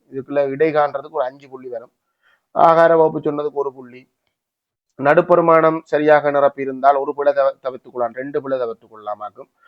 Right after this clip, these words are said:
ஒரு புள்ளி. விலகல் சரியாக இருந்தா ஒரு புள்ளி, எஃப் டி சரியாக இருந்தா ஒரு புள்ளி.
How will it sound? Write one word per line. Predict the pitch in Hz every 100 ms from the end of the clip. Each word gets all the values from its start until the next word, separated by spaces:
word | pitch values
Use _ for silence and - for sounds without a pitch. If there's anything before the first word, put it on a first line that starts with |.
| _ -
ஒரு | 135 139
புள்ளி. | 123 110 117 - _ _ _
விலகல் | 143 160 165 165
சரியாக | 160 147 147 143 139
இருந்தா | 135 135 131
ஒரு | 131
புள்ளி, | 120 117 120 208 - _ _
எஃப் | 143 143
டி | 139 147 151
சரியாக | 139 131 127 120
இருந்தா | 110 104 131 123
ஒரு | 107
புள்ளி. | _